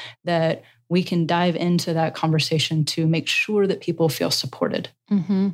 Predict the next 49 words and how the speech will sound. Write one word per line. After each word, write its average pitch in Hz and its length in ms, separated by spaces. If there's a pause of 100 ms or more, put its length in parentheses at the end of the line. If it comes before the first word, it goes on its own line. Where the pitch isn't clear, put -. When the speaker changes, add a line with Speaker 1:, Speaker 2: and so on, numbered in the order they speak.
Speaker 2:
And 208 120
I 202 80
can 196 200
see 214 300
that 180 200
even 190 380
for 180 300
a 170 80
person 180 420
who 180 260
is 175 160
struggling 254 400
with 170 140
these 160 160
issues, 165 340
they 202 160
may 226 480
struggle 165 320
to 156 80
find 165 260
the 156 60
words 160 320
because 180 220
it's 185 160
not 214 180
like 190 220
these 190 200
are 175 340 (280)
terms 214 320
that 180 100
are 165 120
taught 208 500
in 180 100
our 156 120
culture 240 420
from 160 180
a 160 60
young 151 300
age 156 460
Speaker 1:
Mm-hmm. 190 140
Speaker 2:
or 156 380 (280)
conversations 180 840
that 156 140
are, 156 440
that 151 140
are 143 80
had 202 320
commonly. 147 560
So, 147 500